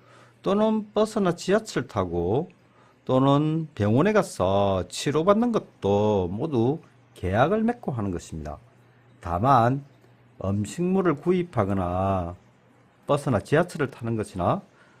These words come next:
또는 병원 치료를 받는 것은 미리 제시된 계약 내용을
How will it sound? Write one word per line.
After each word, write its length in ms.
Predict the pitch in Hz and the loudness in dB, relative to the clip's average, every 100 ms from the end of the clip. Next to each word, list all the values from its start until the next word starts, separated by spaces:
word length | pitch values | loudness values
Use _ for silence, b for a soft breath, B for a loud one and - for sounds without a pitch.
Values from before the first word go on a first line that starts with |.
| b b - | b b -4
또는 500 | 165 180 190 190 175 | 0 2 2 0 2
병원 360 | 117 123 202 | 2 4 2
치료를 340 | 214 226 254 233 | 0 -2 0 2
받는 280 | 120 110 | 2 2
것은 500 | 127 131 - 98 101 | 0 -2 0 0 2
미리 280 | 104 202 214 | 0 0 -2
제시된 800 | - 95 87 - - 180 190 185 | -2 -6 -8 -6 0 2 2 -2
계약 420 | - 95 107 151 | -4 0 2 4
내용을 840 | 170 107 107 120 107 101 104 92 | 4 2 2 2 2 2 0 -2